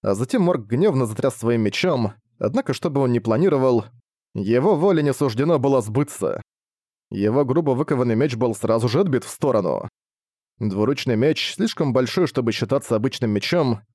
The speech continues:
упирался ему прямо в глотку. Это был шедевр клана Золотой Наковальни, убийца огров. "Вы, ребята, совершенно лишены чести!"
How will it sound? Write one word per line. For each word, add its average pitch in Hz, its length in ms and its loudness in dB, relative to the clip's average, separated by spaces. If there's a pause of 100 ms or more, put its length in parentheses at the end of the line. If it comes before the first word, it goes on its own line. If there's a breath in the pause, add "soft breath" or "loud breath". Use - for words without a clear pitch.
упирался 135 560 0
ему 143 160 2
прямо 131 260 0
в 107 60 -6
глотку. 123 560 0 (680)
Это 151 280 0
был 139 200 2
шедевр 156 460 0
клана 131 320 0
Золотой 120 340 2
Наковальни, 120 760 2 (280)
убийца 123 680 2
огров. - 640 -2 (680)
"Вы, 101 320 0
ребята, 135 400 2
совершенно 127 640 0
лишены 143 400 2
чести!" 107 580 -2